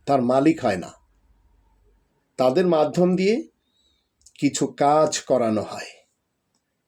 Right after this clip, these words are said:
তো আমি যশোরী আল্লাহ তাআলার পক্ষ থেকে একজন আল্লাহ তাআলার ট্রাস্টি, তাই আমাকে আমার মৃত্যুর পূর্বে সব মালগুলি খরচ করে চলে যেতে হবে। জাকাতের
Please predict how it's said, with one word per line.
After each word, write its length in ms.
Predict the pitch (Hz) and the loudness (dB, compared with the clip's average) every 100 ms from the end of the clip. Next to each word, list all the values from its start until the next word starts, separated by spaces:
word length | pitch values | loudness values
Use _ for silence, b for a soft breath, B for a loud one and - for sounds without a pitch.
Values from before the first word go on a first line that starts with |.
| _ _ _ | _ _ _
তো 60 | 135 | 0
আমি 460 | 131 175 208 214 117 | 4 4 2 0 0
যশোরী 460 | 143 160 202 202 | 2 2 2 2
আল্লাহ 240 | 175 151 165 | 2 2 2
তাআলার 240 | 190 190 185 | 2 2 2
পক্ষ 280 | 160 - 180 | -2 -2 0
থেকে 200 | 185 180 | 2 2
একজন 360 | 147 131 165 | 0 0 0
আল্লাহ 260 | 143 135 143 | 2 2 0
তাআলার 260 | 156 160 156 - | 0 0 -2 -2
ট্রাস্টি, 500 | 117 107 - - - _ _ _ _ _ _ - | -2 -2 -8 -14 -20 _ _ _ _ _ _ -2
তাই 160 | 139 135 | 2 2
আমাকে 360 | 127 139 151 | 2 0 2
আমার 240 | 131 131 110 | 2 2 0
মৃত্যুর 440 | 143 160 160 123 | 0 0 0 0
পূর্বে 320 | 139 131 123 | 0 0 0
সব 440 | 120 - 165 165 151 | -2 -2 0 2 0
মালগুলি 640 | 127 123 143 143 160 156 | 0 0 2 0 0 0
খরচ 340 | - 147 147 | 0 -2 -2
করে 220 | - 143 160 | -2 -4 -2
চলে 280 | 113 101 | -6 -6
যেতে 220 | 95 92 104 | -8 -10 -14
হবে। 180 | - - _ _ _ _ _ _ _ _ _ _ _ _ _ _ _ _ _ _ _ _ _ _ _ _ _ _ _ _ - | -14 -20 _ _ _ _ _ _ _ _ _ _ _ _ _ _ _ _ _ _ _ _ _ _ _ _ _ _ _ _ -12
জাকাতের 560 | 104 107 - 131 156 | -4 -2 0 0 4